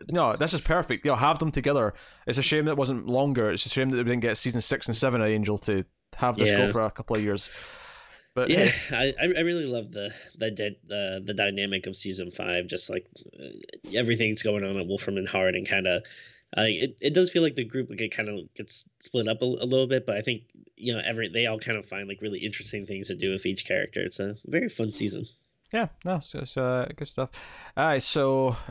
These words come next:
Speaker 1: uh, Florence Pugh, dump Zach Braff and do better. I'm not, I'm not saying I want you. I'm just saying
Speaker 2: <laughs>
Speaker 1: find better. You can do better. Just, you know, go.
Speaker 2: <laughs>
Speaker 1: Um, I hear.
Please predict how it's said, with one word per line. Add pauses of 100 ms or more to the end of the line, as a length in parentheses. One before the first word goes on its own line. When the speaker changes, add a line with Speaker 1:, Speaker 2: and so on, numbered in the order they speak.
Speaker 1:
uh,
Florence
Pugh,
dump
Zach
Braff
and
do
better.
I'm
not,
I'm
not
saying
I
want
you.
I'm
just
saying
Speaker 2:
<laughs>
Speaker 1:
find
better.
You
can
do
better.
Just,
you
know,
go.
Speaker 2:
<laughs> (840)
Speaker 1:
Um,
I
hear.